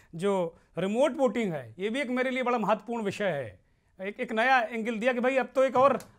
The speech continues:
आफत, जिसको लेकर आप चर्चा कर सकते हैं, और सबसे ज़्यादा हालत ख़राब होने वाली है विपक्ष की। एक remote voting का भी सि-, system आ रहा है, और सुरेंद्र दुबे जी ने बड़ी खूबसूरती से समझाया, चूँकि बहुत वरिष्ठ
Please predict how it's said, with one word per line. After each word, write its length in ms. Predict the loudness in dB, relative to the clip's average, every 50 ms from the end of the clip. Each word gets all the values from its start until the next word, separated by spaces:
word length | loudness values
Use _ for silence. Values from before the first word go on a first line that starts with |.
| _ 0
आफत, 340 | 0 2 4 2 2 2 -2 -20 _ _ _ _ _ _ -16 -16 -16 -16 _ -12
जिसको 260 | -12 -10 -6 -4 -2
लेकर 300 | 0 0 2 2 4 6
आप 300 | 6 4 4 0 -16 _ _ _ _ _ _ _ -2
चर्चा 280 | -2 0 2 4 2 2
कर 140 | 4 0 0
सकते 320 | 2 0 -2 0 0 0
हैं, 60 | 2
और 100 | 2 2
सबसे 180 | 0 0 0 2
ज़्यादा 220 | 0 4 4 6
हालत 260 | 6 6 6 4 4
ख़राब 260 | 2 4 4 4 6 4
होने 160 | 2 0 0
वाली 200 | 0 0 2 2
है 60 | 0
विपक्ष 360 | 0 -2 -2 -2 -4 -4 -6
की। 300 | -16 -16 -16 -16 -16 -18 _ _ _ _ _ _ _ -4 -4
एक 200 | -4 -4 -6 -18 _ _ _ _ _ -6
remote 300 | -4 -2 0 0 0 0
voting 300 | 0 -2 -2 0 0 0
का 60 | 2 2
भी 120 | 0 0
सि-, 160 | -2 -4 -6
system 340 | -8 -8 -4 -2 -2 2 4
आ 60 | 4
रहा 120 | 6 8 8
है, 60 | 8
और 80 | 8
सुरेंद्र 300 | 8 6 4 4 4 4
दुबे 100 | 4 4
जी 60 | 2 2
ने 80 | 2
बड़ी 180 | 2 2 2 0
खूबसूरती 560 | 0 -2 -4 -2 0 -2 -2 0 0 -2 -2
से 120 | 0 -2
समझाया, 400 | -2 0 0 2 4 4 4 4
चूँकि 360 | 4 2 0 -4 -2 -4 -4 -4 -8 -18 _ _ _ _ _ _ _ -6
बहुत 340 | -2 4 4 4 2 2 -6 _ _ _ _ _ _ -6
वरिष्ठ 480 | 0 0 2 2 2 0 -4 -14 -18